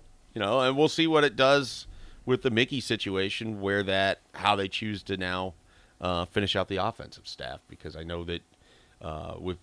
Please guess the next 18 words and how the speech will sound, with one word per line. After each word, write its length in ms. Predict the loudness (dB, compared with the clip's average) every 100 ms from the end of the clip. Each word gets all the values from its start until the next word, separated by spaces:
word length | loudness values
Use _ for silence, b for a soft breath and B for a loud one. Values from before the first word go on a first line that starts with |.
| _ -6
with 180 | -6 -4
Jake 300 | -4 -4 -4
Peetz's 420 | -8 -8 -10 -6
name 220 | -4 -2
out 220 | -6 -4
there, 280 | 0 2 2
there's 160 | -2 -6
still 200 | -4 -4
some 160 | -4 -4
question 360 | -4 -2 -4
as 100 | -6 -6
to 80 |
what 160 | -6 -4
his 160 | -4 -4
actual 420 | -4 -6 -12 -12
role 360 | -6 -6 -6 -10
is 100 | -16
going 160 | -14